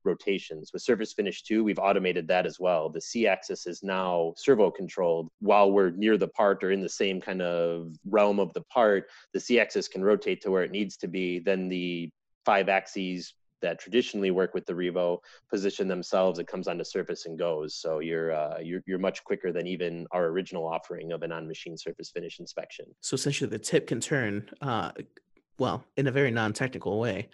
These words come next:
Speaker 2: left and right.
Speaker 1: <laughs> Absolutely. <laughs>
Speaker 2: All right. Yeah. Again, I'm not the engineer. I'm just gonna say
Speaker 1: <laughs>
Speaker 2: lefty righty. Got it.
Speaker 1: <laughs>
Speaker 2: Okay. That's cool. By doing that, you've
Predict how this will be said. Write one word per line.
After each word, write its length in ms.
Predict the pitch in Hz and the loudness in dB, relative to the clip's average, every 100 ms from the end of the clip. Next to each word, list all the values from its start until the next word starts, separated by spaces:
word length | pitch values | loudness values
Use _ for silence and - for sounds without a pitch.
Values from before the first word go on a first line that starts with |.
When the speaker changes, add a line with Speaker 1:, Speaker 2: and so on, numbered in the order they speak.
| _ | _
Speaker 2:
left 240 | 110 127 139 | -4 -2 -2
and 140 | 107 | -4
right. 340 | 117 98 - - - - _ | -2 -4 -8 -14 -18 -20 _
Speaker 1:
<laughs> 240 | 139 - - | -2 -2 0
Absolutely. 580 | 98 - 107 107 92 - | 0 2 2 2 0 2
<laughs> 40 | |
Speaker 2:
All 240 | 160 156 147 | 0 2 2
right. 300 | 143 117 - | 2 0 2
Yeah. 140 | 147 - - | 0 0 -4
Again, 280 | 156 185 165 - | 2 4 4 4
I'm 140 | 180 | 4
not 140 | 233 | 4
the 120 | 226 160 | 6 4
engineer. 460 | 151 123 135 104 | 6 4 4 4
I'm 140 | 110 139 | 4 2
just 160 | 151 | 4
gonna 120 | 143 | 4
say 360 | 123 131 113 110 | 4 4 6 6
Speaker 1:
<laughs> 20 | |
Speaker 2:
lefty 400 | - 107 107 139 | 4 4 2 2
righty. 460 | 135 135 110 - 117 - 104 - | 2 4 2 0 -6 -6 -6 4
Got 160 | 147 120 | 4 6
it. 280 | 110 123 - | 2 0 -6
Speaker 1:
<laughs> 60 | - | -2
Speaker 2:
Okay. 400 | 180 - 127 175 _ _ - _ _ | 0 2 2 0 _ _ -20 _ _
That's 160 | 127 147 | -8 -8
cool. 380 | - 151 123 - - | -4 -4 -4 -8 -4
By 140 | - | 2
doing 200 | 143 180 185 | 4 4 4
that, 100 | 143 | 4
you've 300 | 156 131 | 2 2